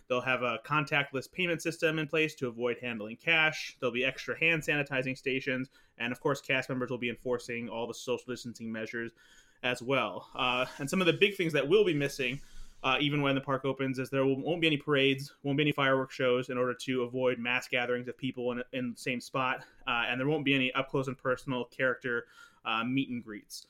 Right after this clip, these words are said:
that there usually are with the various characters and, uh, cast members. Um, so yeah, it's, you know, I guess good for people who are eager to get back to theme parks. Um, I,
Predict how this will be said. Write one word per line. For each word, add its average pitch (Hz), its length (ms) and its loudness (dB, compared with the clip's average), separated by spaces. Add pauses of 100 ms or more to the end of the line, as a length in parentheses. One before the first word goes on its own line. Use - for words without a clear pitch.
(200)
that 120 100 -2
there 120 100 -2
usually 120 280 -4
are 113 200 0
with 117 160 -4
the 120 80 -10
various 110 400 -4
characters 110 600 -8
and, 107 160 -10 (320)
uh, 110 180 -4 (100)
cast 117 280 -8
members. - 500 -16 (280)
Um, 120 300 2
so 139 380 4
yeah, 156 240 6
it's, - 540 -2
you 196 80 0
know, 147 260 4 (200)
I 131 80 -2
guess 147 260 2
good 151 260 2
for 160 100 -2
people 156 280 0
who 139 180 2
are 135 140 4
eager 139 240 2
to 135 60 2
get 139 100 4
back 139 180 4
to 123 80 -6
theme 170 300 -2
parks. - 720 0
Um, 120 600 0
I, 120 300 -2